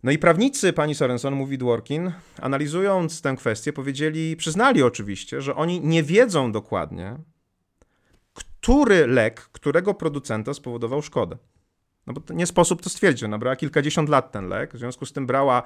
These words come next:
być może od wszystkich, chociaż było jasne chyba w jego założeniu, że na pewno nie od wszystkich, być może od trzech, może od czterech, może od pięciu, może od siedmiu.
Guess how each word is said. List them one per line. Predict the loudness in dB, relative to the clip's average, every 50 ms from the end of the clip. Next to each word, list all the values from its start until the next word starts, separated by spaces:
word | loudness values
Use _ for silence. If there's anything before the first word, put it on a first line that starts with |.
| -6 _ -14 -14
być | -12 -8 -6
może | -4 -2 -2 -2
od | -4
wszystkich, | -4 -8 -8 -8 -8 -8 -8 -8 -8 -8 -8 -12 -16 -18 -20 -20 -20 -20 _ _ _ _ _ _ _ _ _ _ _ _ _ _ _ _ _ _ _ _ -12 -4
chociaż | -2 0 0 0 -2 -2
było | -2 2 6 6 6 8
jasne | 8 6 4 2 0 -4
chyba | -4 -2 -2 -2 -2 -2
w | -4 -6
jego | -6 -4 -4 -2
założeniu, | -2 -2 -2 -2 -4 -4 -6 -6
że | -6 -6
na | -6 -4 0
pewno | 0 0 0 0 -2
nie | -2 -4
od | -6 -8
wszystkich, | -10 -14 -14 -14 -14 -14 -14 -14 -14 -16 _ _ _ _ _ _ _ _ _ _ _ _ _ _ _ -4
być | -4 -2 2 2
może | 2 6 6 6
od | 4 4 0 _
trzech, | -6 -2 2 4 6 4 4 2 -2 -10
może | -6 -6 -4 -2 -2
od | -4 -4
czterech, | -6 -6 0 0 2 2 0 -2
może | -4 -6 -6
od | -6 -6
pięciu, | -6 -6 -6 -6 -6 -8
może | -8 -6 -6 -6
od | -6
siedmiu. | -4 -2 -2 -2 -2 -4 -8 -6 -8 -8 -10 -12